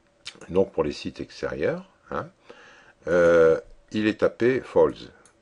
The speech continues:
Bon, si on tape true, eh ben, euh, effectivement, on autorise l'exécution plus bas. Donc c'est, on descend, on descend, voilà. Hein.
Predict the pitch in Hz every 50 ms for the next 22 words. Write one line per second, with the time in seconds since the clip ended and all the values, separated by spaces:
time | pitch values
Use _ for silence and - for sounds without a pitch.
0 | - - 71 64 - _ - - - - 90 85 - - 87 80 - - - 104
1 | 110 156 180 196 - _ _ _ _ - - - _ _ _ 76 73 73 87 85
2 | - - 85 80 78 78 78 73 76 73 71 - 92 - - 104 139 147 - -
3 | 85 85 82 80 - 90 82 87 110 131 123 104 87 73 69 71 69 - 67 -
4 | - - 76 76 85 71 - _ _ _ _ _ _ _ _ _ - - 73 64
5 | 57 - - - - - _ _ _ _ _ _ _ _ _ _ _ _ - _
6 | _ _ _ - - 65 73 78 80 80 - - - - - - 67 67 69 67
7 | 67 67 - - - - - - - - - - - - 64 64 - - - -
8 | - - 62 65 - - - - 92 107 135 151 - - - 78 73 69 67 65
9 | 65 71 85 120 156 180 - _ _ _ _ _ _ _ _ _ 67 69 95 -